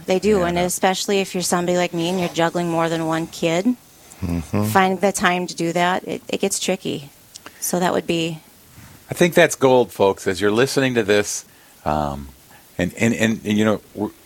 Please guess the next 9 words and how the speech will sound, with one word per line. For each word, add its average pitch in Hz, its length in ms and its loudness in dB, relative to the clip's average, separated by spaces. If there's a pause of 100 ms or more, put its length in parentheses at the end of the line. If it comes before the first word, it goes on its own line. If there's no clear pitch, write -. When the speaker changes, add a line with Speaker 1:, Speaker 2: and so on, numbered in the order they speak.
Speaker 2:
we're 110 100 0
talking 110 420 4
about 95 220 4
intercessory 95 600 0
prayer 104 380 2
as 85 120 -4
well, 101 240 4
the 82 100 -4
book 92 380 -2